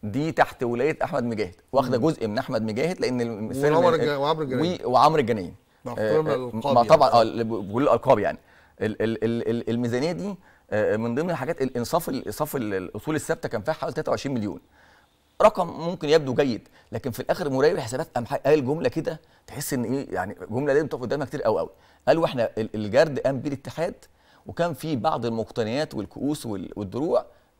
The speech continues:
Speaker 1: بدون اي قيمه". هو ما قالش ده في ألفين وتسعتاشر.
Speaker 2: مم.
Speaker 1: المفترض ان الكؤوس دي،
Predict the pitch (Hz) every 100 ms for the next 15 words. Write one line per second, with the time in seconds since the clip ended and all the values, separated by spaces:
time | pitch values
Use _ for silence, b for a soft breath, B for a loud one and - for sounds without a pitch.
0 | _ 110 180 - 151 - 117 92 - _
1 | _ _ _ _ _ _ _ _ _ _
2 | _ _ _ 113 127 165 147 123 - 127
3 | 117 107 - 95 - _ _ _ 117 110
4 | 104 110 - 160 143 120 - 143 113